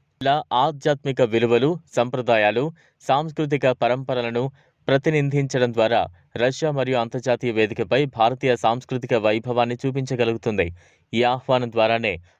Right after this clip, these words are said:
మహిళా శక్తి, ఆధ్యాత్మికత మరియు భక్తి భావాలు అంతర్జాతీయ మైదానంలో గుర్తింపును పొందాయి. హిందూ సంప్రదాయాల పరిపాటలు, భక్తి గీతాలు మరియు ఆధ్యాత్మిక సంపదను చూపించడం ద్వారా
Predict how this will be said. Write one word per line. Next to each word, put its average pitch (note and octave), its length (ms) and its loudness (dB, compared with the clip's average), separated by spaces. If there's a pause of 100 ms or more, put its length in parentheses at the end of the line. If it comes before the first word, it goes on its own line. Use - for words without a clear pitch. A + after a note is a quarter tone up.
(100)
మహిళా A2 400 0
శక్తి, A#2 380 0 (220)
ఆధ్యాత్మికత A2 760 0 (420)
మరియు C3+ 220 4 (100)
భక్తి A#2+ 240 0
భావాలు B2 440 2
అంతర్జాతీయ B2+ 560 -2
మైదానంలో A2+ 580 0 (100)
గుర్తింపును B2 440 -2
పొందాయి. F#2 300 0 (380)
హిందూ E3+ 220 2
సంప్రదాయాల B2 580 0 (100)
పరిపాటలు, A2 640 2 (480)
భక్తి B2 380 -2
గీతాలు A2+ 520 0 (340)
మరియు A#2 300 0 (300)
ఆధ్యాత్మిక B2+ 680 2
సంపదను A2+ 480 0
చూపించడం G#2+ 540 -4
ద్వారా G2+ 260 4